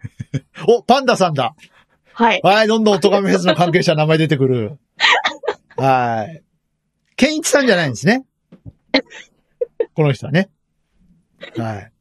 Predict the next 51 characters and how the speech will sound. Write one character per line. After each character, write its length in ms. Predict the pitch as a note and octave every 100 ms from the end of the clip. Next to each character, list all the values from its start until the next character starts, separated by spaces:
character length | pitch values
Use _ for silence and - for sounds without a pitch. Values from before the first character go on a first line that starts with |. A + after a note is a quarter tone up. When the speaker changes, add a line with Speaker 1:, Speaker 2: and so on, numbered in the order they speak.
| _ _ _ _ _ _ _ _ - -
Speaker 2:
<laughs> 800 | D3 D3 - D3+ - C#3+ - -
と 80 | D4
い 100 | B3+
う 120 | B3+
六 260 | A#3+ B3 A3+
名 200 | F#3 E3+
で 200 | E3+ - _ - - - - G3
構 140 | F#3+
成 140 | F#3+
さ 80 | F#3
れ 120 | F3
て 140 | F3 E3
い 40 |
る 220 | E3 E3 - _ _
バ 120 | F#3+
ン 40 | -
ド 100 | D#3+
で 120 | E3+
す。 240 | - -
Speaker 1:
は 60 | _
い。 480 | _ _ _ B2 A2+
は 60 |
い。 20 | A2
な 60 |
る 120 | A2+ G#2+
ほ 180 | A2
ど。 380 | G#2+ G#2+ F#2+ F2+ _ _ - - - - -
い 80 | A#2+
や、 280 | C#3+ D3
こ 240 | - D3 D3+
の 200 | D3+ D3
な 180 | D#3 D3+
ん 120 | D3
か 140 | C#3+
不 200 | - C#3+
協 300 | G3+ G3+ G#3
和 240 | G#3 G3+ F3
音 180 | D3
ス 180 | C3 D#3+
レ 120 | E3
ス 160 | D#3 F3
レ 160 | F3 D#3
と 140 | E3+
い 80 | E3
う 100 | D#3
か 140 | B2+
で 100 | G#2+ G#2
す 160 | A2
ね。 360 | A#2 A#2+ G#2+ - _ _ _ _
Speaker 2:
う 100 | F#3
ん。 220 | G#3+ G3+